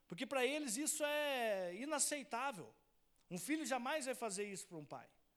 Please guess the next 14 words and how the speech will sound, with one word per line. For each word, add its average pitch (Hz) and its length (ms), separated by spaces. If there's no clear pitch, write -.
Na 190 120
cultura 277 420
deles, 262 320
o 269 80
pai 285 380
era 302 280
o, 311 400
é 220 140
o, 294 140
é 240 180
o 320 100
supremo, 220 680
é 143 100
o 190 140